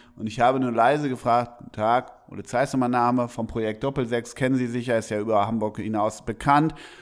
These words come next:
Und wir haben hier einen treuen Hörer, einen Sohn der Stadt.“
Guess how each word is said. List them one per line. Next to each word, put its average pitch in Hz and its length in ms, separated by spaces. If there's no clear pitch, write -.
Und 110 160
wir 113 100
haben 120 200
hier 123 100
einen 117 80
treuen 127 400
Hörer, 175 400
einen 127 280
Sohn 143 520
der 147 160
Stadt.“ - 500